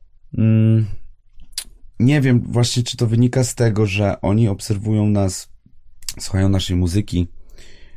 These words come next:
widzą nas na social mediach, widzą nas w reklamach, widzą nas tak często, że po prostu, nie wiem, w głowie im się coś przestawia i myślą, że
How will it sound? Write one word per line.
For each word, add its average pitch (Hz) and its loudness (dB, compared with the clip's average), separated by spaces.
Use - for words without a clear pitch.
widzą 87 0
nas 85 0
na 80 -2
social 85 -4
mediach, 80 -4
widzą 87 -4
nas 82 -4
w 92 -10
reklamach, 85 -4
widzą 101 0
nas 101 2
tak - -4
często, 107 0
że 107 -2
po 98 -6
prostu, 104 -2
nie 107 2
wiem, 95 0
w - -12
głowie 107 0
im 98 0
się - -6
coś - -2
przestawia 107 0
i 104 4
myślą, 107 0
że 104 0